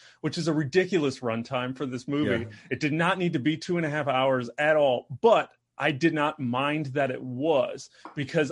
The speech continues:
Speaker 1: I felt that the movie moved. There was a story in the film. It jumped, the action was tightly paced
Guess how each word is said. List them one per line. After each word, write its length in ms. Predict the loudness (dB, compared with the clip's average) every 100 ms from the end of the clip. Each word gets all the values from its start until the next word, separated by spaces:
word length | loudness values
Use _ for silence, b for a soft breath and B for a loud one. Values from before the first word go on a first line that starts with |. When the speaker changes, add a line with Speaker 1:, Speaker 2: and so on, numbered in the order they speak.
| 0
Speaker 1:
I 140 | -2
felt 360 | 0 0 0 -2
that 140 | -4
the 60 | -2
movie 560 | 0 0 0 0 -2 -6
moved. 500 | -2 -2 -2 -6 -20 _
There 160 | -2 0
was 220 | 2 0
a 80 | -2
story 640 | -6 -2 2 2 0 -4 -12 _ -10
in 140 | -6
the 140 | -4 -6 -2
film. 380 | 0 0 -2 -10 b b b
It 160 | -2 0
jumped, 340 | 0 0 0 -6
the 160 | -2 2
action 400 | 2 2 -2 0
was 260 | -2 -6 -18 _ _ _ _ _ _ _
tightly 360 | -4 -2 0 -4
paced 640 | -2 -2 -2 -4 -16 -20